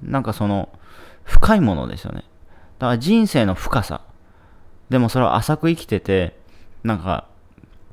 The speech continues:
なんか言われたらやるとかね。自分の意志で、自分の思考なし、なくして、ただ、レールに沿ってね、ただ、言われるま-、ままに、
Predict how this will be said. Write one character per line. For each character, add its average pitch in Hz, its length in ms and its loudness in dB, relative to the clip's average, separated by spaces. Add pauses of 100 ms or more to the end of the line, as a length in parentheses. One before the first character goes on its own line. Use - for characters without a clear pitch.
(640)
な 113 180 -2
ん - 20 -2
か 85 140 -8
言 107 180 0
わ 110 80 4
れ 104 80 0
た 143 120 -2
ら 131 60 0
や 92 160 0
る 92 80 -6
と - 120 -12
か 69 120 -12
ね。 117 180 -10 (680)
自 95 220 -2
分 139 220 2
の - 160 0
意 165 80 0
志 - 220 -4
で、 80 180 -6 (500)
自 120 220 0
分 127 220 4
の 123 140 2
思 - 80 -12 (180)
考 127 180 0
な 131 160 2
し、 - 100 -12 (100)
な 127 120 0
く 117 120 -6
し - 120 -12
て、 - 220 -6 (420)
た 190 140 0
だ、 160 300 0 (800)
レ 113 200 4
ー 107 40 2
ル 107 100 2
に 110 60 2
沿 104 180 -2
っ - 20 -6
て - 140 -10
ね、 90 280 -6
た 190 160 -2
だ、 151 340 0 (600)
言 107 120 0
わ 110 120 6
れ 107 140 4
る 104 100 2
ま-、 101 320 2
ま 107 180 2
ま 104 160 2
に、 85 160 -6